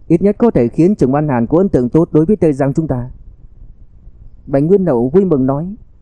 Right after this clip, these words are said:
nếu Cao Đông có quan hệ với trưởng ban Hàn từ trước, về sau này chuyện của Tây Giang sẽ có nhiều chỗ tốt. Vương Lệ Mai nhận được điện của Bành Nguyên Hậu giao việc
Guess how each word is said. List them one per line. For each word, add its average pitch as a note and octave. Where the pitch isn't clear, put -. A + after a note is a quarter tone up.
nếu A2
Cao B2
Đông A#2+
có C3+
quan C#3+
hệ A2
với D3+
trưởng A#2+
ban D#3
Hàn B2+
từ B2
trước, G3
về D#3
sau A3
này B2+
chuyện B2+
của A2
Tây B2
Giang A2+
sẽ C#3+
có G#3
nhiều C3
chỗ C3+
tốt. D3+
Vương A#2
Lệ A#2
Mai A#2+
nhận B2
được B2
điện B2+
của B2+
Bành C3
Nguyên F3
Hậu G#2
giao F3
việc D3